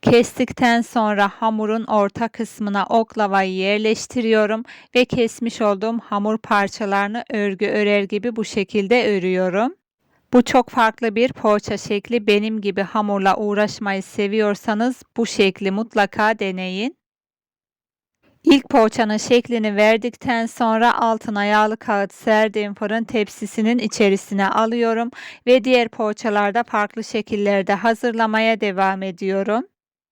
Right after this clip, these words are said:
Bir tane daha bezeyi aldıktan sonra elimle çay tabağından biraz daha büyük olacak şekilde açtım. Şimdi üzerine bir çöp şişle bu şekilde bastırıyorum.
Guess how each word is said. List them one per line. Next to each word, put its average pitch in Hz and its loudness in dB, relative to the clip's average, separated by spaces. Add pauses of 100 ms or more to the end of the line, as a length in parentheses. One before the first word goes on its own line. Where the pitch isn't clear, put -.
(920)
Bir 277 8
tane 226 0
daha 233 0
bezeyi 233 4
aldıktan 220 0
sonra 214 2
elimle 208 -2
çay 226 0
tabağından 214 0
biraz 202 0
daha 202 -2
büyük 214 -4
olacak 196 0
şekilde 226 0
açtım. 240 -6 (300)
Şimdi 240 0
üzerine 214 2
bir 214 2
çöp 226 0
şişle 226 -2
bu 233 -2
şekilde 226 2
bastırıyorum. 196 0